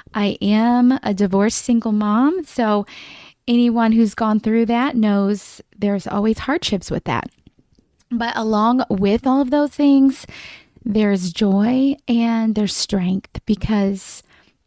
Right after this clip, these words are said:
anyone who's been through anything hard, those are the things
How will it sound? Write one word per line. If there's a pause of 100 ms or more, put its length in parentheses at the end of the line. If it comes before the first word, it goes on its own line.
(160)
anyone
who's
been
through
anything
hard, (1500)
those
are
the
things